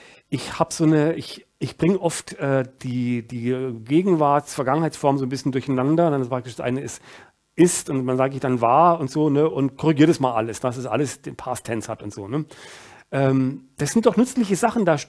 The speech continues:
da, da tue ich keinem weh, da verletzt sich kein Recht, äh, da will ich auch in Ruhe gelassen werden, ehrlich gesagt, ne. Dann möchte ich ein schönes Cover haben für das Buch,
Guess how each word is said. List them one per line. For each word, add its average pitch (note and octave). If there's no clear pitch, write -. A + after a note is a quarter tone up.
da, C#3
da C3+
tue F#3+
ich F#3
keinem C3+
weh, B3+
da C3+
verletzt C#3
sich -
kein B2+
Recht, A#2+
äh, D3
da C3+
will F3+
ich F#3
auch C3+
in C3
Ruhe D3
gelassen C3+
werden, A#2+
ehrlich D3
gesagt, G3+
ne. E3
Dann C#3
möchte D3+
ich -
ein D3
schönes -
Cover A#3
haben G3
für F#3
das F3
Buch, E3+